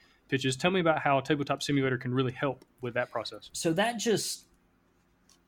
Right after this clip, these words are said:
Speaker 2: that increases the speed at which, you know, publishers can go through and check games, 'cause they're not waiting on, you know, the,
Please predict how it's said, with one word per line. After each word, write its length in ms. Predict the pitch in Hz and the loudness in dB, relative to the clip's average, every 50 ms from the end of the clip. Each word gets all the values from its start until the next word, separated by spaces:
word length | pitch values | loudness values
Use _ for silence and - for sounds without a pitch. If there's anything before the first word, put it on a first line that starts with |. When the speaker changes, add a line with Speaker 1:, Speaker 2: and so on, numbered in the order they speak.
| _ _ - | _ _ -8
Speaker 2:
that 260 | 180 165 170 214 226 240 | -4 0 0 2 2 4
increases 840 | 226 196 - - - - 202 214 202 - - 190 175 165 147 123 | 2 2 2 0 0 0 0 0 0 2 4 4 4 4 4 2
the 120 | 135 147 135 | 0 -2 -2
speed 540 | - - - - 175 170 170 160 156 147 139 | -2 -4 -4 -2 0 2 4 4 4 4 2
at 100 | 131 123 | 2 2
which, 400 | 156 151 143 139 135 - - 139 | 2 2 2 2 0 -2 -2 0
you 60 | 139 | 2
know, 100 | 131 123 | 0 0
publishers 640 | 127 - - 156 151 143 139 - 151 143 135 131 - | 0 0 0 0 0 0 0 0 0 0 -2 -2 -2
can 220 | - 131 131 131 | -2 0 2 2
go 180 | 131 123 120 120 | 4 2 2 0
through 640 | 120 - - 147 165 185 180 165 156 139 131 120 | -4 -6 0 4 6 6 8 8 8 6 6 4
and 180 | 117 120 120 - | 2 2 0 0
check 340 | - 165 143 123 - 135 | 0 0 0 -2 -2 -4
games, 540 | 135 139 147 156 139 123 113 107 107 113 - | -2 -2 0 0 0 0 -2 -2 -4 -6 -4
'cause 160 | - 143 127 | -2 -2 0
they're 140 | 117 131 131 | 2 2 2
not 260 | 139 135 131 120 123 | 4 4 2 2 2
waiting 460 | 131 147 147 139 135 135 127 127 123 120 | 2 2 4 4 2 2 2 4 4 4
on, 600 | 120 120 120 120 117 117 113 113 110 117 117 120 | 4 4 4 2 2 2 0 0 -2 -2 -2 -2
you 120 | 117 117 | 0 0
know, 380 | 117 120 117 117 113 113 113 113 | 0 0 0 0 0 0 0 0
the, 300 | 117 120 120 117 113 | 0 0 0 -2 -4